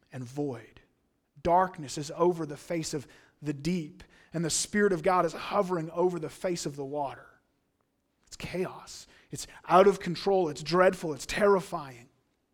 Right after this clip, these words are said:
It's covering everything. And the Lord divides the water, and he brings out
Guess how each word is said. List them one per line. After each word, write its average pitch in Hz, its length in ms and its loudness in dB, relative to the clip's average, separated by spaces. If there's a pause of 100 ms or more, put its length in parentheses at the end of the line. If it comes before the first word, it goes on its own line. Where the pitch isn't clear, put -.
(360)
It's - 80 -14
covering 196 400 6
everything. 185 500 2
And 185 100 2
the 170 60 4
Lord 202 360 8 (500)
divides 185 600 4
the 180 100 -4
water, 185 340 0
and 165 80 -4
he 170 80 -2
brings 185 340 2
out 185 220 4